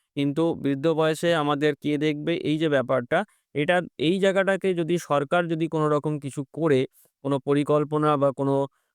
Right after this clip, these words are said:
আ, উম, স্কিম এনে যদি এই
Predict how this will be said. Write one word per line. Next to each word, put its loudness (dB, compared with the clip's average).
আ, 0
উম, -2
স্কিম 0
এনে 2
যদি 0
এই 2